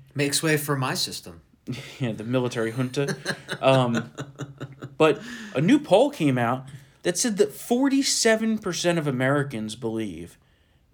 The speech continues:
Speaker 2: that the election was in some way stolen from Trump.
Speaker 1: Wow.
Speaker 2: Including some Democrats.
Speaker 1: Yeah.
Speaker 2: I mean, that's a lot.
Speaker 1: That, uh,
Speaker 2: I mean, that's half the
Speaker 1: that's
Speaker 2: country.
Speaker 1: half the country. <laughs>
Speaker 2: Yeah. So,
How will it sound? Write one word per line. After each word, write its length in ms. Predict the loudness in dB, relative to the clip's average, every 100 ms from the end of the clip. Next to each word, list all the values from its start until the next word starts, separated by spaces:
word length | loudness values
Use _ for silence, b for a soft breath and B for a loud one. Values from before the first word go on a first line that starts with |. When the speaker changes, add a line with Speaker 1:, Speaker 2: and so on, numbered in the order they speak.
| 2
Speaker 2:
that 400 | 4 4 0 -8 _ _
the 120 | 2
election 560 | 2 4 2 2 -2 0
was 160 | 0
in 160 | 0 -2
some 340 | 0 2 2
way 240 | 2 0 0
stolen 600 | -2 0 2 2 0 -6
from 160 | -12 -10
Trump. 340 | -8 -8 -10 -20 _ _ _ _ _ _ _ _ -20
Speaker 1:
Wow. 300 | -20 -18 -4
Speaker 2:
Including 560 | -2 0 4 6 6
some 220 | 2 0 2
Democrats. 720 | 2 2 -2 -8 -10 -10 -8
Speaker 1:
Yeah. 240 | -8 -10 -14 _ _ _ _ _ _ _ _
Speaker 2:
I 80 | 2
mean, 240 | 4 4
that's 320 | 6 4 2 -6 2
a 100 | 4
lot. 600 | 4 2 4 4 4 -8 -20 -18
Speaker 1:
That, 160 | -16
uh, 720 | -16 -20 -20 _ _ _ -6
Speaker 2:
I 20 | 0
mean, 160 | 4
that's 160 | 4 2
half 280 | 4 2 2
the 60 |
Speaker 1:
that's 160 | -2 2
Speaker 2:
country. 140 | 0
Speaker 1:
half 80 | 0
the 60 | -4
country. 560 | -4 0 0 0 -2 -2
<laughs> 40 |
Speaker 2:
Yeah. 380 | 2 2 2 -2 B B B B -10
So, 640 | 0 6 8 8 6 0